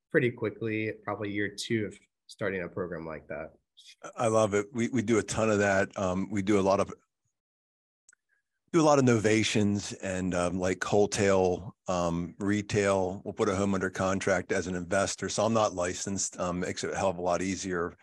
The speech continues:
Speaker 2: but I'll
Speaker 1: <laughs>
Speaker 2: put a home under contract, uh, f-, have an equitable interest in the property, and then we'll market it and do a novation. It would transfer directly from our, the current deeded owner to our new buyer.
Speaker 1: Yep.
Speaker 2: And then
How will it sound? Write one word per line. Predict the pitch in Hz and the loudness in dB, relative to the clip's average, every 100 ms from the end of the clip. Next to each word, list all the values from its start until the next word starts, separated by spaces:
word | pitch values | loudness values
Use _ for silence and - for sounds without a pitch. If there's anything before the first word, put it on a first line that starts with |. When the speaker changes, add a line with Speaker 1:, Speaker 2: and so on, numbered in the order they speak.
| - _ - | -20 _ 0
Speaker 2:
but | 101 | 2
I'll | 104 | 4
Speaker 1:
<laughs> | |
Speaker 2:
put | 113 | 2
a | |
home | 104 101 | 2 2
under | 95 | 2
contract, | 87 104 98 98 98 90 87 _ _ | 0 2 2 2 2 2 0 _ _
uh, | 90 87 | -6 -4
f-, | 85 - _ _ - _ - | -6 -10 _ _ -20 _ -10
have | 98 92 | -4 0
an | 95 | 0
equitable | 92 101 85 95 | 0 -2 -4 -2
interest | 117 110 92 - | 0 0 -2 -2
in | |
the | 92 | -4
property, | - 90 85 90 87 87 - - - - | 0 2 2 -2 -2 -4 -6 -20 -18 -8
and | 104 | -2
then | 101 95 98 | 0 -2 -2
we'll | 110 107 | 0 2
market | 95 92 92 104 | 2 2 0 2
it | 107 107 _ _ | 2 0 _ _
and | - 92 | -8 -4
do | 98 | -2
a | |
novation. | 90 87 92 92 - 104 98 | -2 -2 0 -2 0 0 0
It | 90 | 0
would | 95 | -2
transfer | - 98 - 92 | 0 0 0 0
directly | 92 92 98 | 0 0 -2
from | - 92 87 | -2 -2 -2
our, | - 90 90 - _ - | -2 -2 -2 -8 _ -8
the | 95 | -4
current | - 123 110 | 2 2 2
deeded | 107 98 95 | 0 -2 -2
owner | 95 95 | -2 -2
to | - 104 | -2 -2
our | 90 98 | 0 0
new | 98 | 0
buyer. | 90 87 82 95 135 160 - - _ _ | 0 0 0 2 2 0 -8 -20 _ _
Speaker 1:
Yep. | 95 | -6
Speaker 2:
And | 107 | -2
then | 104 101 101 | 0 0 0